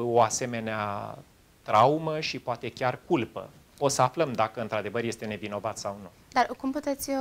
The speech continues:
Speaker 2: cataloga gestul dânsului, uh?
Speaker 1: Repet, uh, s-a autodescalificat.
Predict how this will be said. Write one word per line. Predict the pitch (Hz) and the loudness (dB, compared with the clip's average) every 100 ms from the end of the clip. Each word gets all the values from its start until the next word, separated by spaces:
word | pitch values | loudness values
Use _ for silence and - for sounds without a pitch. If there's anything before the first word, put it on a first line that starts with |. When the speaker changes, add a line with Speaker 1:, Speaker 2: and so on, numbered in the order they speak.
| 262 | 0
Speaker 2:
cataloga | 269 262 247 240 220 233 | 2 6 6 6 6 4
gestul | 185 196 185 - 170 160 156 | 4 0 -2 -6 -8 -8 -6
dânsului, | 170 165 170 - 160 156 - | -6 -6 -6 -10 -10 -10 -12
uh? | - - - - | -14 -18 -20 2
Speaker 1:
Repet, | 180 185 254 - - | 4 6 4 2 -2
uh, | 147 147 143 | 2 6 6
s-a | 151 - 160 151 | 6 4 8 8
autodescalificat. | 170 - 190 180 - 170 165 - - 180 | 6 4 0 2 2 2 0 -6 -4 -4